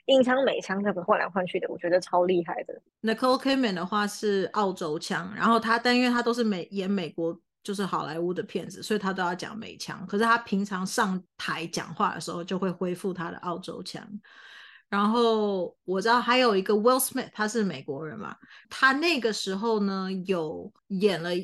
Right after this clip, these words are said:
Speaker 2: 接了一部戏，他讲那种正宗黑人，还是反正你知道美国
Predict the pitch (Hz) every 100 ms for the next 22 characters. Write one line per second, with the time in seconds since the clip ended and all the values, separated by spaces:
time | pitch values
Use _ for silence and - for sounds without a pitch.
0 | - 247 247 214 190 190 233 220 190 -
1 | - 202 165 370 392 - 175 208 311 -
2 | 233 196 190 - - 359 269 233 262 254
3 | 240 - - - - _ 302 320 311 214
4 | 202 226 294 277 - 190 294 285 - -
5 | 254 494 381 233 208 185 214 208 226 302